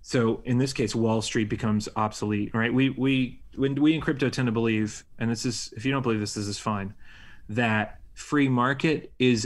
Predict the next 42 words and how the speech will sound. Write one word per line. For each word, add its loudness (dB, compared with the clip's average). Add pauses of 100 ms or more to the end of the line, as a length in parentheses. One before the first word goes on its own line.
an 2 (100)
excellent, -2 (240)
uh, -6 (340)
transfer 0
of -4
information. 0 (220)
Like, -2
there's 2
no 4
one 2
person -2
in 0
an 0
armchair 0
somewhere 2
or 2
one 2
entity, 0 (420)
uh, -8
you -2
know, 2
having 0
a 0
committee 2
before -2
lunch 0 (340)
that 0
can 0
have 0
enough 0
information 0 (300)
to, 0
like, -2
track 0
a -4
sector -2
or 0
track -2
global 0
trends 0
or 2
whatever. -2